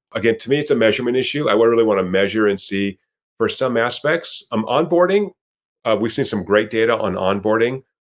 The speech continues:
Great. You can do a big chunk of that in the metaverse because it's very rote. Meetings with clients so far doesn't look like it's fabulous. Team meetings looks pretty good. I was at the headquarters of a,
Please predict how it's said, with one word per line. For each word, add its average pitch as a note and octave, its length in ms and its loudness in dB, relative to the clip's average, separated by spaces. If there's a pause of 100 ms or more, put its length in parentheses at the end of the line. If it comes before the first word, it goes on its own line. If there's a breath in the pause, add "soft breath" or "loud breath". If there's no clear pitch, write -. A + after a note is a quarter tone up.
Great. G#2 540 -2
You - 60 -20
can G#2+ 140 -2
do G#2 340 2
a G2 100 0
big A2 240 -2
chunk A2+ 240 -4
of G2+ 60 -4
that G2+ 120 0
in F#2+ 60 -12
the F#2 60 -6
metaverse F#2 480 0
because G2 260 -6
it's F2+ 160 -8
very F#2+ 380 0
rote. F#2 500 0 (420)
Meetings C#3+ 340 0
with - 140 -2
clients C#3 680 -2
so C#3+ 220 2
far D3+ 440 2
doesn't A#2+ 260 -2
look A#2+ 140 -4
like A#2 180 0
it's G#2+ 120 -4
fabulous. D3 720 -2 (320)
Team F3 260 -2
meetings D#3+ 340 2
looks - 160 -4
pretty C#3+ 300 -4
good. C#3+ 440 0 (400)
I A2+ 80 -2
was A#2+ 160 -2
at C3 60 2
the G#2+ 60 -4
headquarters C#3+ 480 0
of G#2 140 0
a, G2 200 2